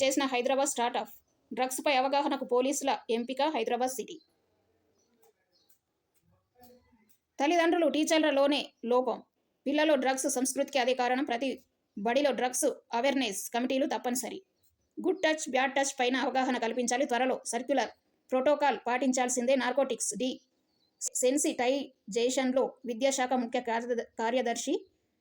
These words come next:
బుర్ర వెంకటేశం. వారి సినిమాలను బ్యాన్ చేయాలి. షాండిల్య. గురువులు, తల్లిదండ్రులదే బాధ్యత. హైదరాబాద్ సీపీ కొత్తపేట శ్రీనివాస్ రెడ్డి, హైదరాబాద్ సిటీ. డ్రగ్స్ వినియోగం దుష్ప్రభావాలకు సంబంధించిన బుక్లెట్ను ఆవిష్కరిస్తున్న బుర్ర వెంకటేశం.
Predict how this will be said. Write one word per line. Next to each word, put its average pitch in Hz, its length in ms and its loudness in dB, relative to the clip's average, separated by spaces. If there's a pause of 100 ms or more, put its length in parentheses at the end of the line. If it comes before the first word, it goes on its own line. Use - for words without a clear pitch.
బుర్ర 247 220 0
వెంకటేశం. 233 540 -2 (180)
వారి 254 180 0
సినిమాలను 285 460 0
బ్యాన్ 240 300 0 (100)
చేయాలి. 233 320 0 (380)
షాండిల్య. 247 520 0 (300)
గురువులు, 311 240 4
తల్లిదండ్రులదే 277 560 2
బాధ్యత. 233 380 0
హైదరాబాద్ 226 520 -2 (360)
సీపీ 269 340 -4
కొత్తపేట 254 440 -2
శ్రీనివాస్ 240 400 -2
రెడ్డి, 233 160 -2
హైదరాబాద్ 233 340 -2
సిటీ. - 300 -10 (1800)
డ్రగ్స్ 285 260 0
వినియోగం 294 440 2
దుష్ప్రభావాలకు 247 920 0
సంబంధించిన 254 600 0 (460)
బుక్లెట్ను 311 580 2
ఆవిష్కరిస్తున్న 269 640 2
బుర్ర 240 240 0
వెంకటేశం. 247 520 -2